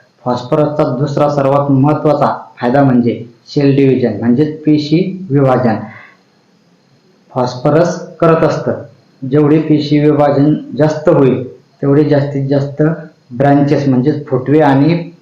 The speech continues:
फुलं, फळं लागत असतात, कारण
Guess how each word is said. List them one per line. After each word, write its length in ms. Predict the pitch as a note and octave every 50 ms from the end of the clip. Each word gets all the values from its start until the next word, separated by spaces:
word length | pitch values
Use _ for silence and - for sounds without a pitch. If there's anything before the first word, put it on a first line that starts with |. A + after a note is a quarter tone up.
| _ _ _ _ -
फुलं, 520 | C#3 C3 C3 D3+ D#3+ E3+ - - - -
फळं 380 | - D3+ D3+ C3+ A#2 - - - A2+
लागत 680 | A#2 B2 A#3+ A#2+ D3+ - - - - - - - -
असतात, 380 | D3 C#3+ - - D3 B2+ - - - - -
कारण 320 | A#2+ B2 C3 D3 D#3 D#3